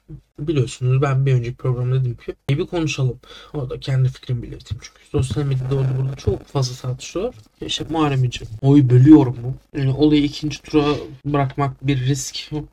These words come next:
Bizim ilk turda bu işi halletmemiz lazım. İlk turda bu işi halletmek için de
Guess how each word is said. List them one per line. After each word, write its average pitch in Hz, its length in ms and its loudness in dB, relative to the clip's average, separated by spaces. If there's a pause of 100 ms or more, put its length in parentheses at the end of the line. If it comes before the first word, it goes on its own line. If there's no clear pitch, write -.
(120)
Bizim 139 320 -4
ilk 156 280 -6
turda 117 320 -8
bu 110 80 -8
işi 110 200 -10
halletmemiz 117 540 -8
lazım. 127 360 -8
İlk 160 180 -10
turda 131 280 -4
bu 131 40 2
işi 131 200 -2
halletmek 131 340 0
için 135 280 -4
de - 80 -8